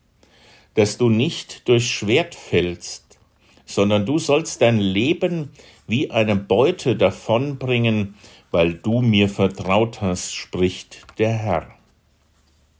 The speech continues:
Das Leben als Beute. Nochmals. Das Leben als Beute davonbringen. Was könnte damit gemeint sein, wenn wir den heutigen Losungstext uns vor Augen führen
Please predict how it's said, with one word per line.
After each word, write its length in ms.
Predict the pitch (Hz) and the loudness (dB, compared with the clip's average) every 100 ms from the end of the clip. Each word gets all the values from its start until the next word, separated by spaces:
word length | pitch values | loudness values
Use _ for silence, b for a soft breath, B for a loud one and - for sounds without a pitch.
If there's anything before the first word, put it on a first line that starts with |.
| _ _ _ _ _ _ b b b b | _ _ _ _ _ _ b b b b
Das 260 | 101 - | 0 0
Leben 560 | 87 82 113 147 165 151 - | -4 -2 -2 0 -4 -4 -4
als 500 | 104 98 - - - - _ _ | -4 -4 -6 -12 -16 -20 _ _
Beute. 600 | 87 95 165 - - - b b b b b b _ _ _ | -4 -2 -2 -4 -12 -14 b b b b b b _ _ _
Nochmals. 600 | 87 78 73 62 - - _ _ B B B | -8 -6 -8 -10 -16 -20 _ _ B B B
Das 260 | - 98 - | -4 -2 -2
Leben 720 | 98 95 110 160 190 196 190 | -2 0 2 2 0 -4 -4
als 340 | - 101 - - | -4 -4 -4 -10
Beute 540 | - 90 117 170 165 | -2 0 0 -2 -6
davonbringen. 1600 | 147 113 113 - - 117 156 156 120 - 92 90 87 85 85 80 _ _ _ _ _ _ _ _ B B B B B | -4 -4 -4 -12 -4 -2 -2 -6 -8 -8 -4 -2 -2 -4 -8 -12 _ _ _ _ _ _ _ _ B B B B B
Was 260 | 104 - | -2 -2
könnte 380 | - 139 185 143 | -2 -2 0 -2
damit 500 | 117 98 151 185 - | 0 -2 -2 -4 -4
gemeint 560 | 117 101 92 98 156 165 | -2 0 0 -2 -4 -6
sein, 340 | - 151 139 | -6 -4 0
wenn 220 | 127 120 | 0 0
wir 80 | 117 | -2
den 240 | 113 110 | -2 -2
heutigen 480 | 107 110 175 185 139 | -2 -2 -2 -4 -2
Losungstext 920 | 104 113 175 175 151 - - 139 - | 0 0 0 -4 -6 -8 -6 -6 -6
uns 260 | - 120 120 | -4 -4 -4
vor 220 | - 82 | -4 -4
Augen 280 | 87 135 147 | -2 -4 -4
führen 380 | 123 127 113 117 | -6 0 0 -2